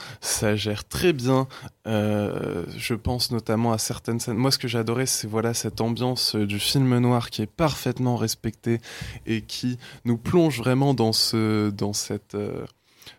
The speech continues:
dans ce New York des années cinquante où, où on n'a pas forcément envie d'être, quoi. Et avec notamment, je pense à certaines scènes, une sc-, une mise en scène, une sc-, une scénique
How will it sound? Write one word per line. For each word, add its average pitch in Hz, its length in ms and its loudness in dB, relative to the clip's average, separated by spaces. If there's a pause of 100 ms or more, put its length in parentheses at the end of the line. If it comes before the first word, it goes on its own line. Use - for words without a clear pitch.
(220)
dans 107 200 -2
ce - 240 -2
New 110 180 2
York 131 300 2
des 113 180 2
années 107 180 4
cinquante 127 600 0
où, 104 260 -2
où 107 100 0
on 104 60 2
n'a 101 120 0
pas 180 220 -2
forcément 123 560 -2
envie 101 220 -4
d'être, 143 300 2
quoi. 107 240 -2 (480)
Et 117 480 6
avec 117 400 2
notamment, 123 420 2
je - 80 -8
pense - 240 -4
à 107 60 -4
certaines 120 460 -4
scènes, 131 440 -2 (400)
une 104 200 -2
sc-, - 400 -8
une 113 180 -6
mise 151 220 -4
en 143 100 -6
scène, 139 440 -4
une 101 140 -4
sc-, - 240 -10
une 107 340 -4
scénique 143 560 -6